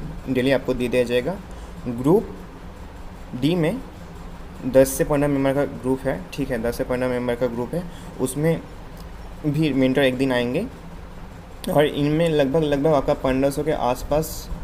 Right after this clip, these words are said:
पन्द्रह सौ के आसपास के पास group D में है, ठीक है। और category A में है लगभग, बताते हैं आपको।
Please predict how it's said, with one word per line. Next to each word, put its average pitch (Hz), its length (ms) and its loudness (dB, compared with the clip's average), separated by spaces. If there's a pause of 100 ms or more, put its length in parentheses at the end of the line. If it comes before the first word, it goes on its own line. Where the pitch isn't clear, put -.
(260)
पन्द्रह 139 260 0
सौ 147 100 -4
के 156 100 -2
आसपास 120 380 -2 (400)
के 143 120 0
पास 151 460 -2 (320)
group 135 280 2
D 131 160 4
में 139 140 4
है, 135 220 -2 (120)
ठीक 139 140 -2
है। 123 100 0 (440)
और 113 200 0
category 135 580 2
A 139 40 2
में 143 180 0
है 147 220 -2
लगभग, 135 420 2 (2500)
बताते 127 440 4
हैं 135 100 4
आपको। 143 260 -2